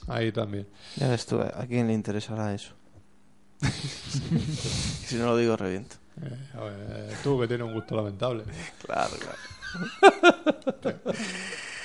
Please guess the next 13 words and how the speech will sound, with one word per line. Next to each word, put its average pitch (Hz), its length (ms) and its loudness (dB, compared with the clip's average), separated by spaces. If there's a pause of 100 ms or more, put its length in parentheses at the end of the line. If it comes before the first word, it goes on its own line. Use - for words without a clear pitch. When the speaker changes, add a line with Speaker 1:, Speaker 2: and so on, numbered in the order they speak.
(420)
Speaker 2:
Ay, 135 540 12
cuéntame. 165 1040 12 (440)
Speaker 1:
Eh, 208 440 8 (920)
y 151 640 8
bueno, 165 200 2
pues, 156 260 0
eh, 139 280 6
se, 143 440 4
se 139 160 -4
editan 143 220 2
también 143 360 2
dos 135 180 0
películas 127 840 2